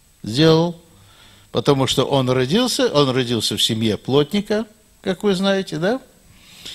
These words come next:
Вот, из небогатого, даже когда жертву приносили в очищение, приносили кого? Голубей, да? То есть это значит, что на, э, овцу у них денег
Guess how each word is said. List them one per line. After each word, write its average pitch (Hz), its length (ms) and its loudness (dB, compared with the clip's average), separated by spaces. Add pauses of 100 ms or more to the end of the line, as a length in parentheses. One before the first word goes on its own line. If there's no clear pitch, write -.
(160)
Вот, 127 280 0
из 127 220 -2
небогатого, 135 800 2
даже 131 280 0
когда 123 320 0
жертву 107 440 -2 (500)
приносили 117 680 -2 (1160)
в 113 300 0
очищение, 214 840 2 (400)
приносили 135 560 -2
кого? 180 320 -2 (840)
Голубей, 104 500 2
да? 170 220 -2 (520)
То 131 100 0
есть 131 140 2
это 131 220 0
значит, 196 320 -2
что 123 260 0
на, 110 340 -2 (600)
э, 107 460 -4
овцу 247 560 0
у 123 100 -10
них 139 240 -2
денег 139 300 0